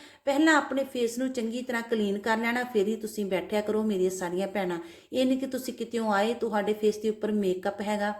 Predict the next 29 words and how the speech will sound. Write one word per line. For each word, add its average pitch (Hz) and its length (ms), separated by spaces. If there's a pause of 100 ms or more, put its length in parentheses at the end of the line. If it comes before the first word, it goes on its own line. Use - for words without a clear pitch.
(380)
ਤੇ 233 60
ਤੁਸੀਂ 226 280
ਰਿਮੂਵ 208 420
ਨਹੀਂ 254 220
ਕੀਤਾ 226 440
ਤੇ 220 120
ਤੁਸੀਂ 220 260
ਪੈਕ 190 280
ਲਗਾਉਣ 220 360
ਬੈਠ 202 260
ਗਏ 220 140
ਜੇ। 220 220 (540)
ਇੱਦਾਂ 214 360
ਨਹੀਂ 226 100
ਕਰਨਾ 208 280
ਹੈਗਾ। 214 360
ਪਹਿਲਾਂ 220 300
ਮੇਕਅਪ 208 460
ਨੂੰ 233 120
ਰਿਮੂਵ 190 340
ਕਰਨਾ, 226 320
ਕੋਕੋਨਟ 214 480
ਆਇਲ 190 280
ਨਾਲ 208 180
ਚੰਗੀ 196 320
ਤਰ੍ਹਾਂ 220 220
ਰਿਮੂਵ 185 280
ਕਰ 220 180
ਲਓ, 285 240